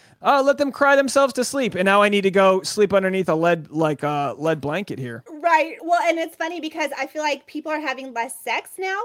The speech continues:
Speaker 2: because that blanket is just like a fortress.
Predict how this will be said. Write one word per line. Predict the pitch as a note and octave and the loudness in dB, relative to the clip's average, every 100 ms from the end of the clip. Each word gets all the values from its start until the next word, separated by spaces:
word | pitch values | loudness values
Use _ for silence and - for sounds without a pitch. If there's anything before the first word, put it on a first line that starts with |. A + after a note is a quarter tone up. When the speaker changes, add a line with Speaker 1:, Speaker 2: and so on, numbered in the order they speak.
| A#4 | -8
Speaker 2:
because | - E4 - E4 D4+ C#4+ C4+ - A3+ | -8 -8 -4 -2 0 -2 -6 -16 -2
that | E4 D#4+ - | 0 0 -2
blanket | D#4 A4 - C4 | -8 -4 -4 -2
is | C4+ D4+ | -2 -4
just | D4+ D#4 | -8 -6
like | C#4+ B3+ | -6 -6
a | |
fortress. | B3 - E4 C#5 C#4 - | -8 -6 -6 -6 -10 -14